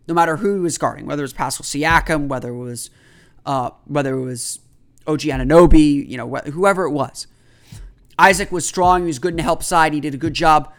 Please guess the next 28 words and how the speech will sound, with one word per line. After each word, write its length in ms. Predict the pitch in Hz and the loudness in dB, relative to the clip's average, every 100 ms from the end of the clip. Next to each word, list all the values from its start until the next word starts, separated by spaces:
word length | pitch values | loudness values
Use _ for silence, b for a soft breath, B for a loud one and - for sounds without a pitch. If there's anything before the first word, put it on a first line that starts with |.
| b b | b b
helping 500 | - 147 202 202 185 | -8 0 2 2 -4
protect 320 | 160 - 151 | -2 -4 -4
the 80 | 160 | -4
rim, 200 | 147 147 | -6 -6
protecting 400 | 135 - 143 143 | -8 -6 -4 -4
the 80 | 135 | -4
paint 220 | 170 139 | -6 -6
as 100 | 131 | -4
well. 340 | 143 156 131 B B B B | 0 2 0 B B B B
Um, 140 | - 160 | -2 0
but 140 | 165 | 0
offensively 580 | 180 202 202 196 185 180 | 4 2 2 -6 -4 -6
continues 440 | 160 - - 180 160 | -4 6 6 6 -4
to 80 | |
show 200 | 156 160 | -6 -4
more 200 | 156 151 | -2 -4
confidence. 520 | 151 151 147 151 147 196 | -4 -4 -4 -4 -6 -2
Yeah, 140 | 180 | -2
he's 180 | 175 180 | -2 -6
still 200 | - 208 | -4 -4
missing 360 | 175 165 180 | -2 -4 -4
some 200 | 151 160 | -6 -6
shots 420 | 147 170 151 151 147 | -4 0 0 0 -4
and 120 | 131 | -6
missing 240 | 139 156 | -6 -8
some 140 | 127 135 | -8 -8
shots 280 | 135 - | -8 -8
badly, 520 | - 151 156 147 151 | -2 0 0 -2 -6